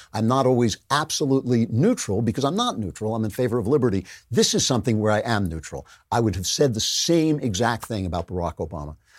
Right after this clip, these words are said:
I, in all my life, including Nixon, including the Nixon Watergate hearings, the only time I ever heard of an impeachable offense, the only time I ever heard of an impeachable offense was when Obama used the I R S to silence the Tea Party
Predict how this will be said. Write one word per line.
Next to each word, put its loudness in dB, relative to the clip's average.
I, 2
in 2
all 4
my 4
life, 0
including 2
Nixon, -4
including -2
the 0
Nixon -2
Watergate 2
hearings, -4
the -10
only 2
time -2
I -6
ever 0
heard 0
of -6
an -2
impeachable -2
offense, -2
the -4
only 4
time -6
I -4
ever 0
heard 0
of -4
an -2
impeachable -4
offense -6
was -8
when -2
Obama 0
used 2
the 2
I 2
R 2
S -2
to -10
silence 0
the -2
Tea 0
Party -2